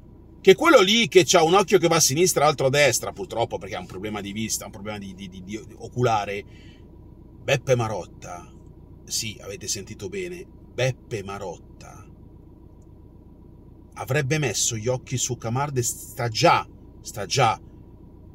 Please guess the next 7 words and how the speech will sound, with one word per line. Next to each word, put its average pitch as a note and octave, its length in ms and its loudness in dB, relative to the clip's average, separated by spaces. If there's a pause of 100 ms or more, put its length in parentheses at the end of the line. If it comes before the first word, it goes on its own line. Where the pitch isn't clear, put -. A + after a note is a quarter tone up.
(460)
provando, B2 1120 -2
ha G2+ 80 -12
già A#2+ 200 -2
provato, B2+ 680 -2
ha - 100 -14
già - 160 -8
contattato A#2+ 880 -4